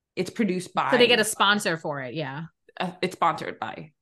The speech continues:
Speaker 1: whoever.
Speaker 2: Yeah, but the artist and their company doesn't pay for the production and the whole everything. They just come with their people and themselves, and they are the talent, but the whole thing is put on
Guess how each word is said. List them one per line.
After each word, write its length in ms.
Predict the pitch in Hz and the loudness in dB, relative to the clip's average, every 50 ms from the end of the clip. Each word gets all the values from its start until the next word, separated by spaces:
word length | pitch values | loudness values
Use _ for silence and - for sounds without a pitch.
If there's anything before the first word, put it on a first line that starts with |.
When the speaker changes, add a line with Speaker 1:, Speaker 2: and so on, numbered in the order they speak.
| _ _ _ | _ _ _
Speaker 1:
whoever. 240 | _ - 151 131 208 | _ -2 2 2 2
Speaker 2:
Yeah, 100 | 190 - | 2 2
but 100 | 214 - | 0 -2
the 80 | 202 | 0
artist 380 | - 196 202 214 208 196 170 - | 0 2 2 2 0 -2 -2 -2
and 80 | 175 | -2
their 100 | 170 165 | -2 -2
company 340 | 160 - 190 185 185 175 160 | -2 -2 -4 -4 -2 -4 -2
doesn't 300 | 151 160 147 147 151 143 | -2 -2 -4 -4 -6 -6
pay 180 | 143 147 160 151 | -4 -4 -4 -4
for 480 | 147 - 156 143 139 139 139 131 - - 160 | -4 -6 -4 -4 -2 -2 -4 -6 -8 -8 -10
the 100 | 160 156 | -10 -10
production 640 | - - 165 151 151 143 - - - 160 147 143 143 | -6 -6 -4 -2 -2 -4 -4 -6 -4 -4 -2 -2 -2
and 220 | 143 143 143 135 - 147 | -2 -2 -4 -6 -8 -4
the 140 | 160 185 170 | -2 -2 -2
whole 400 | 147 - 190 185 175 165 165 160 170 | 0 0 0 2 2 0 -2 -2 -2
everything. 580 | 175 165 170 165 151 143 147 135 143 156 160 | -2 0 0 0 -2 -2 -6 -8 -6 -6 -4
They 160 | 160 175 175 170 | 0 0 0 0
just 320 | 175 170 160 - - - | 0 -2 -4 -6 -8 -8
come 300 | - - 190 175 165 160 | -2 0 2 2 2 0
with 160 | 160 160 160 | -2 -2 -2
their 160 | - 156 147 | -2 -4 -4
people 340 | 139 - 180 170 - 151 147 | -4 -6 -8 -6 -6 -6 -4
and 100 | 147 147 147 | -4 -4 -4
themselves, 420 | 143 143 - 175 151 135 143 147 | -2 -2 0 0 0 0 -2 -4
and 140 | 147 151 147 | -6 -6 -4
they 220 | 139 143 147 143 143 _ _ _ _ _ | -4 -4 -4 -6 -10 _ _ _ _ _
are 80 | 165 160 | -2 -2
the 80 | 151 | -2
talent, 400 | 160 - - 175 170 151 147 147 | -2 0 2 2 2 2 0 -2
but 100 | 143 151 | -4 -2
the 80 | - 151 | -2 -2
whole 200 | 143 175 160 151 | -2 -2 -4 -4
thing 220 | 160 - 165 160 | -4 -4 -4 -2
is 120 | 156 147 - | -4 -4 -6
put 160 | _ - 160 | _ -4 -2
on 380 | 151 147 147 143 139 143 143 | 0 0 0 0 -2 -4 -6